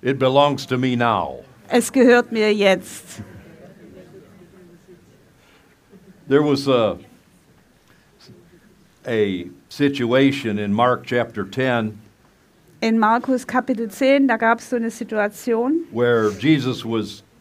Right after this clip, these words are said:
Speaker 1: going down the road.
Speaker 2: da ist Jesus die Straße entlang gegangen.
Speaker 1: And I'm gonna try to just tell the story, but you can read it here if you want.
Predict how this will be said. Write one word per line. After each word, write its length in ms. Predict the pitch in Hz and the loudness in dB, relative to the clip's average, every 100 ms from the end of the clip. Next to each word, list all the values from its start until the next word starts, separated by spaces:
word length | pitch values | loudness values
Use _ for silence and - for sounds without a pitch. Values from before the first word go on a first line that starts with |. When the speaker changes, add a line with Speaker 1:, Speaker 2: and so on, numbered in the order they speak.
| _ _ - - - - - _ _ - 101 | _ _ -20 -20 -20 -20 -20 _ _ -20 -4
Speaker 1:
going 380 | 123 139 135 123 | 2 4 4 4
down 320 | 127 143 143 | 4 4 2
the 100 | 139 | 2
road. 520 | 120 113 107 123 135 - _ _ _ - | 2 0 -2 -4 -8 -18 _ _ _ -2
Speaker 2:
da 180 | 214 214 | 2 2
ist 220 | 220 - | 2 0
Jesus 440 | 233 262 262 247 | 0 0 -2 -6
die 120 | 233 | -6
Straße 400 | 220 - 262 285 | -6 2 2 2
entlang 340 | 277 247 233 233 | 0 2 0 0
gegangen. 640 | 254 214 220 233 247 262 _ _ | -2 -2 -2 -2 -4 -6 _ _
Speaker 1:
And 160 | 110 117 | -4 0
I'm 160 | 131 131 | 0 2
gonna 280 | 139 120 | 2 2
try 260 | 104 135 135 | 0 2 4
to 140 | 120 | 2
just 360 | 104 120 107 - | 0 -2 -2 -6
tell 200 | 135 123 | 0 0
the 100 | 101 | 0
story, 500 | 98 - 135 131 120 | -6 -2 2 2 0
but 200 | 101 107 | -2 -4
you 120 | 127 151 | -4 -4
can 280 | 104 90 - _ _ _ _ _ 104 | -6 -8 -12 _ _ _ _ _ -6
read 220 | 123 120 | -4 -2
it 100 | 113 | -2
here 160 | 123 | -4
if 100 | 117 | -4
you 120 | 104 101 | -6 -4
want. 320 | 95 65 | -4 -6